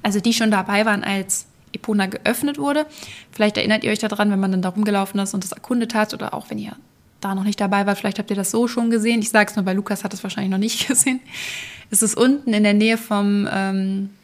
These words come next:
New Hill Crest Stall, ist so dahinter quasi eine Anlegestelle für, ähm, für die Fähre. Und,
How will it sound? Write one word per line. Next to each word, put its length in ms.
New 220
Hill 200
Crest 480
Stall, 560
ist 160
so 80
dahinter 640
quasi 600
eine 160
Anlegestelle 920
für, 680
ähm, 560
für 140
die 100
Fähre. 520
Und, 500